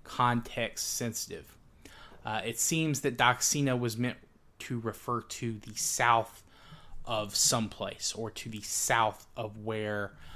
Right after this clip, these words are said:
uh, the Sanskrit speakers lived. And it came just to mean the south.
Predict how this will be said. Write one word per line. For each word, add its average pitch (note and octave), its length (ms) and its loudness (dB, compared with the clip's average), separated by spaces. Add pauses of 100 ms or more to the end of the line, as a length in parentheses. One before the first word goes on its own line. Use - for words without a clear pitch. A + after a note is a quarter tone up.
(260)
uh, G2+ 220 -6
the G2+ 100 -10
Sanskrit A2+ 680 -4
speakers - 800 -8 (100)
lived. A2 680 -6 (760)
And C3 240 0 (160)
it C#3 180 -2
came A#2+ 380 0
just A2+ 240 0
to - 100 0
mean G#2 400 -4 (500)
the A2+ 420 -4
south. - 560 0